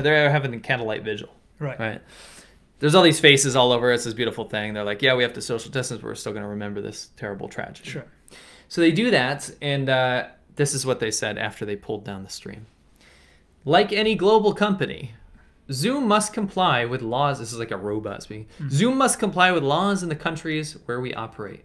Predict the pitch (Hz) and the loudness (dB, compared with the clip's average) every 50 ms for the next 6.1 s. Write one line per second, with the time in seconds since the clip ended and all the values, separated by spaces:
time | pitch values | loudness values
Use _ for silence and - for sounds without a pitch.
0 | _ - - - 113 98 - 107 104 - - - 104 101 - - 101 104 104 - | _ -16 -12 -10 -10 -10 -10 -12 -14 -12 -12 -12 -12 -12 -12 -16 -18 -16 -14 -14
1 | 113 110 110 123 - _ _ _ _ _ _ _ _ - - - - - _ 180 | -14 -14 -14 -16 -20 _ _ _ _ _ _ _ _ -20 -20 -20 -20 -10 _ -2
2 | 233 262 277 254 190 190 190 190 185 - - - 143 120 - - - 175 180 196 | -2 0 0 0 2 4 4 4 2 0 -2 -4 -4 -4 -4 -6 -6 -4 -2 0
3 | 190 165 156 151 151 - - - 135 127 120 123 123 127 - 120 117 - - 113 | 0 0 0 -2 -2 -6 -8 -6 -6 -6 -6 -6 -6 -6 -8 -8 -8 -8 -8 -6
4 | - - 135 135 - 123 117 113 113 113 - - 117 113 110 - 147 180 190 190 | -4 -4 -6 -6 -6 -8 -10 -10 -10 -10 -8 -6 -6 -6 -4 -4 -2 -2 -2 0
5 | - 127 117 113 110 120 143 147 143 - 117 101 98 98 95 - 104 98 95 95 | 0 -2 -2 -2 -2 -2 -2 -4 -4 -6 -6 -6 -6 -8 -10 -10 -10 -10 -10 -12
6 | 104 107 | -14 -16